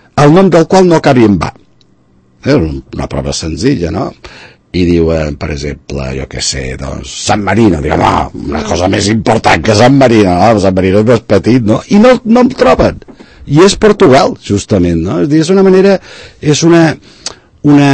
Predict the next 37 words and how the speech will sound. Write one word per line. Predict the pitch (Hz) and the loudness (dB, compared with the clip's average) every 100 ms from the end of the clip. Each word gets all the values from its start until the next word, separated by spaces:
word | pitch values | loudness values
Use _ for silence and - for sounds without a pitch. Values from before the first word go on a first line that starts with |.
| 131 - _ _ - | -2 -6 _ _ -10
bueno, | 92 80 73 67 - | -4 -4 -4 -8 -10
és | 92 87 - | -6 -6 -6
un, | - 90 - | -10 -10 -6
un | 104 | -2
escotoma, | 98 - - 82 - 95 90 90 | 0 -2 -2 -2 0 0 -2 -2
que | 104 90 | -2 0
diria | 87 92 92 | 0 0 0
un | 90 90 | 0 2
metge | 95 78 80 82 | 2 0 -4 -4
oftalmòleg, | 80 - - 80 85 87 82 82 | -6 -6 -4 -2 0 0 0 0
no? | 98 104 104 | -2 0 2
No | 110 | 4
veuen | 135 135 | 4 6
la | 131 127 | 4 4
realitat, | 127 131 139 131 | 4 2 0 0
sinó | 131 117 | -2 -2
aquell | 123 107 | -4 -2
tros | 120 117 | -2 2
no | 123 | 2
el | 101 | 0
veuen, | 87 76 71 - - | -2 -4 -8 -14 -10
en | 104 | -8
absolut, | 92 - 92 82 82 76 | -8 -8 -8 -4 -6 -6
no? | 80 85 - - - - | -8 -8 -12 -20 -20 -4
Doncs | 120 120 | 0 4
bé, | 143 | 4
els | 127 - | 4 2
portuguesos, | 170 190 175 165 92 98 156 - - | 2 4 4 4 4 0 0 -6 0
que | 120 | 2
ells | 131 - | 2 2
sí | 151 - | 0 2
que | 131 95 90 | 2 2 -2
se | - 98 | 0 0
n'adonen | 90 90 90 90 85 | 2 2 2 0 -2
de | |
que | 85 95 | -2 -4
existeixen, | 76 87 - 113 - 90 92 | -2 -4 0 -2 -2 -4 -6